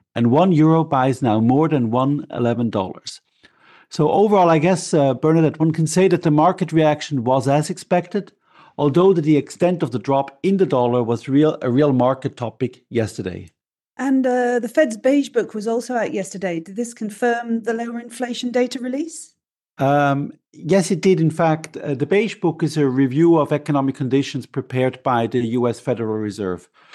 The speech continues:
Speaker 1: So it's not hard data, but just some anecdotal evidence. And yes, it did confirm softening inflation pressure, but also that even as economic activity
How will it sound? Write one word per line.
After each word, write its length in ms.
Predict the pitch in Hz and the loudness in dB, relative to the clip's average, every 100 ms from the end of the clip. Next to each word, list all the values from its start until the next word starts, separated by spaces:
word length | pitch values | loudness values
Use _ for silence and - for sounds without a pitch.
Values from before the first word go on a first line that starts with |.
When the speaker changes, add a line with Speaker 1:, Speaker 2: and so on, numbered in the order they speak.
| - - | -20 -8
Speaker 1:
So 220 | - 127 | 0 2
it's 200 | 127 - | 2 0
not 200 | 151 170 | 0 0
hard 380 | - 147 147 147 | 2 2 2 2
data, 520 | 147 170 208 220 196 _ | 0 0 -2 -4 -8 _
but 140 | 135 | -6
just 320 | - 151 - | -2 -2 -4
some 420 | - 147 127 131 - - | -4 0 0 -2 -6 -2
anecdotal 680 | 147 147 - 123 123 135 - | 0 0 0 -2 -2 -8 -10
evidence. 540 | - 117 104 90 82 - _ - _ | -4 -2 -2 -6 -10 -20 _ -20 _
And 160 | 147 143 | 2 4
yes, 300 | 160 160 139 | 4 2 -4
it 100 | - | 0
did 180 | 165 | 0
confirm 520 | 160 123 - 123 110 95 | 0 -4 0 0 0 -2
softening 560 | 123 107 - 113 107 | -2 -4 -4 -4 -2
inflation 480 | 101 - 104 - 104 | -4 -4 -6 -6 -10
pressure, 500 | 104 98 - 110 - _ _ _ | -10 -10 -12 -16 -16 _ _ _
but 160 | 151 - | -6 0
also 340 | 156 185 190 | 0 2 0
that 220 | 156 139 | 0 -2
even 260 | 175 180 170 | -2 0 0
as 140 | 151 | 0
economic 420 | 156 156 135 127 | -2 -2 -2 -2
activity 720 | 123 - 170 170 175 160 160 | -6 0 0 0 -2 -4 -6